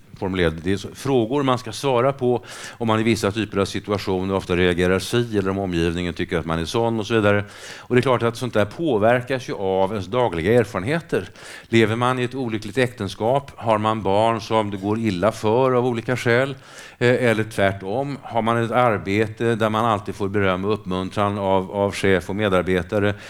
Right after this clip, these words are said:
eller om man är, är på en arbetsplats där man ständigt utsätts för kritik och alltid måste gå omkring och oroa sig,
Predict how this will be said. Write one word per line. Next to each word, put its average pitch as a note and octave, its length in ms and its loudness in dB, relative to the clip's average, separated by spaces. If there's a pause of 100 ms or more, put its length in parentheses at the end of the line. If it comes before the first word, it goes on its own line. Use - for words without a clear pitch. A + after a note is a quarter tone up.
(180)
eller G2 300 2
om G2 80 0
man G2+ 120 0
är, G2 300 0
är G2+ 120 0
på G2+ 120 -6
en G2+ 60 0
arbetsplats F#2+ 600 0
där G2+ 240 -2
man G2 300 -4
ständigt G2 340 -2
utsätts F2+ 340 -2
för A2+ 80 -4
kritik F#2 680 -2
och G2+ 200 0
alltid F#2+ 240 2
måste F2 180 -10
gå F#2 100 -4
omkring F2+ 240 -2
och G#2+ 60 -2
oroa E2+ 340 2
sig, F2 280 2